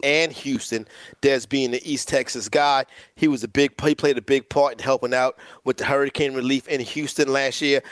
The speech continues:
I do think Dez Bryant is going to explore and kick the tires on becoming a Houston Texan. The Dallas Cowboys and the Houston Texans do play this year. The game is in Houston, not in Dallas. I gotta guess that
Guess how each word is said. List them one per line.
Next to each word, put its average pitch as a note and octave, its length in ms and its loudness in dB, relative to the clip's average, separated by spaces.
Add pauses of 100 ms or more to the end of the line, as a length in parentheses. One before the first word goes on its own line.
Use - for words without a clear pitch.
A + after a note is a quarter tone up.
(220)
I B2+ 60 0
do D#3 220 0
think C#3+ 300 0
Dez C3 260 2
Bryant B2+ 360 0 (160)
is C#3 200 2
going C3 180 0
to B2+ 220 -4 (320)
explore C#3 720 2
and B2+ 180 -6
kick - 280 -4
the A#2 100 -12
tires C3+ 420 2
on B2 120 -2
becoming C3 400 -4
a - 20 -4
Houston C3 400 -8
Texan. - 460 -2 (320)
The C#3 80 -10
Dallas C#3+ 340 2
Cowboys D3 680 0 (100)
and C#3+ 180 2
the C3+ 80 -4
Houston C#3 380 -8
Texans C3 480 -2
do G3 300 0
play F3 340 2
this C#3+ 320 -2
year. B2 240 2 (320)
The B2+ 80 0
game C#3 260 2
is A#2+ 100 -4
in D3 120 4
Houston, C#3 580 -4
not C#3 300 0
in C#3 240 0
Dallas. B2+ 420 2 (320)
I C#3 160 0
gotta C3 240 2
guess B2 320 0
that B2 280 0